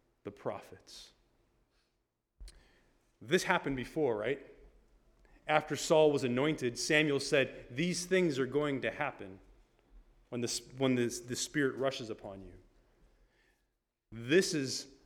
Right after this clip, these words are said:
a parallel episode, but it's different. That prompted the people to say, "We have a king, and apparently the Spirit of God is with him." Here the people are saying, "We have a king,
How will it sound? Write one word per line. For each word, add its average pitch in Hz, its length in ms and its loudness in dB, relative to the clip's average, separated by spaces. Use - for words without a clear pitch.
a - 40 -6
parallel 185 600 4
episode, 170 680 2
but 123 140 -4
it's - 240 -12
different. - 720 -10
That 185 420 4
prompted 190 400 4
the 139 80 4
people 196 320 -4
to 143 80 0
say, 143 460 4
"We 233 160 4
have 247 220 2
a 220 60 2
king, 294 680 2
and 196 120 4
apparently 240 420 4
the 190 80 4
Spirit 226 380 4
of 147 160 0
God 226 320 6
is 165 120 0
with 123 220 -2
him." 92 220 -10
Here 233 260 8
the 196 80 8
people 165 280 0
are 160 60 4
saying, 147 440 6
"We 151 140 2
have 220 180 6
a 120 60 -2
king, 113 640 -2